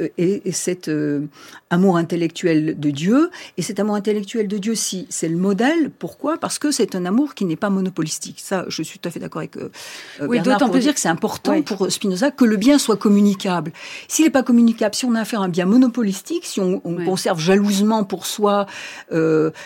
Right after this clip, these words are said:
Speaker 1: une relation, euh, exclusive, forcément, ça va dégénérer. En revanche, un bien partageable, et c'est le souci de Spinoza, il faut qu'il soit communicable, et communicable à tous, autant que possible. Il le dit dès le traité de la réforme de l'entendement.
Speaker 2: Alors, je sais que pour vous,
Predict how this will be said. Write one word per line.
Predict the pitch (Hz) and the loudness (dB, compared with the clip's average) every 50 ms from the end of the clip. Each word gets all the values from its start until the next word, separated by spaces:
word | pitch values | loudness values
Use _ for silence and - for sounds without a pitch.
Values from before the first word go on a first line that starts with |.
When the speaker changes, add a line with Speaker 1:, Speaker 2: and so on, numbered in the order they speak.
| - - - - | -20 -20 -14 -6
Speaker 1:
une | - 190 175 170 | -2 0 0 2
relation, | 160 170 185 180 180 185 180 - - 220 202 202 208 208 208 202 185 | 4 4 4 4 4 2 0 -4 -4 -2 -2 -2 0 0 -2 -2 -2
euh, | 165 160 160 160 160 - - | -2 -2 -2 -2 -2 0 -2
exclusive, | 185 - - - - 190 185 170 165 220 294 349 359 254 170 - - - - - | 0 0 0 0 0 -2 -2 0 4 6 6 6 6 6 4 -2 -2 -14 -20 -18
forcément, | - - - 294 - - - - 240 220 233 269 320 330 | -10 -2 -2 -2 -2 -2 -4 -2 0 2 2 2 0 0
ça | - - 196 | -2 -4 -4
va | 180 180 | -4 -2
dégénérer. | 170 170 160 175 151 151 147 160 147 - _ - - - - - - - | -4 -4 -4 -2 -2 -2 -4 -4 -8 -14 _ -20 -20 -20 -20 -20 -10 0
En | - 190 | 0 2
revanche, | 180 214 202 214 311 349 339 - - - - | 4 4 4 4 4 4 4 0 -2 -4 -2
un | 226 196 196 | -2 0 0
bien | 196 214 214 | 0 0 -2
partageable, | 196 202 - - - 196 185 180 202 269 330 339 240 165 - | -4 -6 -8 -2 -2 -2 -2 0 -2 -2 0 0 0 0 -2
et | - | -4
c'est | 156 - - 165 | -6 -6 -6 -6
le | 160 | -6
souci | - - 226 - - | -4 -6 -6 -6 -6
de | 180 - | -10 -10
Spinoza, | - - 156 165 185 269 330 | -8 -8 -6 -4 -2 -2 -2
il | 311 | 0
faut | - 277 226 | -2 -2 -4
qu'il | - 208 | -4 -4
soit | 196 - 285 | -2 -2 -2
communicable, | - - 233 214 202 190 - - 175 165 - | 0 2 4 4 4 2 0 -2 -4 -2 -2
et | 202 - | -4 -2
communicable | - 220 196 190 185 170 - 302 294 277 - - | 2 2 4 4 2 2 -2 -4 -6 -6 -6 -6
à | 208 214 | -6 -2
tous, | - 302 285 - - - | -2 -2 -2 -2 -6 -8
autant | - 180 - 277 262 | -8 -2 -2 0 -2
que | - - | -2 -2
possible. | - 240 - - 277 220 160 160 | -4 -4 0 2 0 0 0 0
Il | 170 175 | 0 2
le | 196 202 | 2 2
dit | 175 196 262 285 | 2 2 0 0
dès | 220 165 165 240 | 0 0 0 -2
le | 240 | -2
traité | - - 226 214 233 214 | 0 -4 -4 -4 -4 -4
de | |
la | 202 196 | -4 -4
réforme | 196 190 - 190 185 | -4 -6 -6 -8 -8
de | |
l'entendement. | 180 175 - 196 214 240 233 190 - - - | -8 -8 -8 -6 -6 -6 -6 -8 -12 -8 -2
Speaker 2:
Alors, | 185 185 190 196 | 0 2 2 4
je | 202 220 | 2 0
sais | 196 - 240 233 | 2 2 0 0
que | - | 0
pour | - - 185 | -2 -4 -2
vous, | 175 170 160 165 170 156 143 - | -2 -2 -4 -6 -6 -4 -4 -6